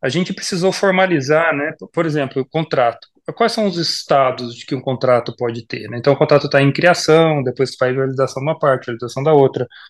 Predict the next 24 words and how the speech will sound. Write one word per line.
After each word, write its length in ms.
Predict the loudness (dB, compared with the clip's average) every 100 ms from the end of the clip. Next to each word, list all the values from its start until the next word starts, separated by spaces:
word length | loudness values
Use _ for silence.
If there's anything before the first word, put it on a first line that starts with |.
| _ -2
vai 120 | 0
pro 160 | 4 6
árbitro, 600 | 8 6 2 -2 -2 -2 -8 _
aí 160 | 2 2
entra 180 | 4 2
a 40 |
execução, 720 | 0 -2 -4 0 2 2 0 -6 _ _ -2
e 100 | 2
em 80 | 2
algum 260 | 2 0
lugar 340 | 0 2 2 2
a 40 |
gente 180 | -4 -6
tem 160 | -8
que 100 | -6
gravar 380 | -2 0 2 0
as 80 | 0
informações, 580 | -6 -4 -4 -4 -4 -4
tem 140 | -6
que 80 | -8
ser 120 | -6
criptografada, 1000 | -6 -6 -4 0 -2 2 6 6 6 0
tem 180 | -4 -6
que, 400 | -2 0 2 0